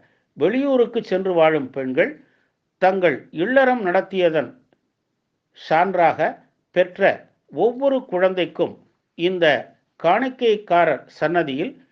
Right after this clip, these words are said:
பூஜை நடத்தி செல்வது தொன்று தொட்டு இருந்து வரும் வழக்கமாகும். கிழக்கு சுற்றில் ஸ்ரீமன் நாராயண சுவாமி,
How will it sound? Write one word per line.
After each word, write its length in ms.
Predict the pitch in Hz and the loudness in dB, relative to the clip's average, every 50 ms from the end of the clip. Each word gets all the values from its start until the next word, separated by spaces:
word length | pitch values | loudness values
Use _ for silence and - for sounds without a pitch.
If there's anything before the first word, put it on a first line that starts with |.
| _ _ _ _ _ | _ _ _ _ _
பூஜை 320 | 196 233 277 262 269 254 | -6 -4 -2 0 0 0
நடத்தி 380 | 233 214 196 190 185 185 - 180 | 0 0 0 -2 -2 -2 -10 -12
செல்வது 480 | - - 165 156 156 151 147 143 240 262 254 | -8 -6 -6 -4 -4 -4 -4 -4 -4 -6 -6
தொன்று 300 | - 175 180 202 208 233 202 | -6 -6 -6 -4 -4 -4 -4
தொட்டு 320 | 190 180 170 180 - 233 240 214 - _ | -4 -4 -4 -4 -4 -4 -4 -6 -10 _
இருந்து 400 | - 151 156 165 170 165 170 160 | -6 -2 0 0 0 0 -2 -2
வரும் 300 | 147 143 143 170 240 - - - | -2 0 0 -2 -4 -4 -8 -4
வழக்கமாகும். 720 | 139 143 170 160 - - 160 151 139 131 117 - - - _ _ _ _ _ _ _ _ _ _ _ | -2 0 0 0 0 -4 -4 -2 -2 -2 -4 -4 -10 -20 _ _ _ _ _ _ _ _ _ _ _
கிழக்கு 400 | - 180 220 269 254 262 - 254 | 0 4 4 4 2 2 -4 -8
சுற்றில் 460 | - - 214 208 - - 196 143 104 - - _ _ _ _ _ - | -4 -6 -6 -6 -2 -2 -2 -2 -2 -4 -12 _ _ _ _ _ -12
ஸ்ரீமன் 460 | - 175 185 202 185 180 151 - - - _ _ _ _ _ _ | -2 0 0 2 2 0 -2 -2 -4 -14 _ _ _ _ _ _
நாராயண 580 | - 127 131 160 208 214 208 208 208 196 185 180 165 | -8 -4 0 0 2 2 2 0 0 0 -2 -4 -6
சுவாமி, 500 | 175 - - 139 139 143 143 127 127 170 | -6 -10 -6 -4 -2 -2 -2 -2 -4 -8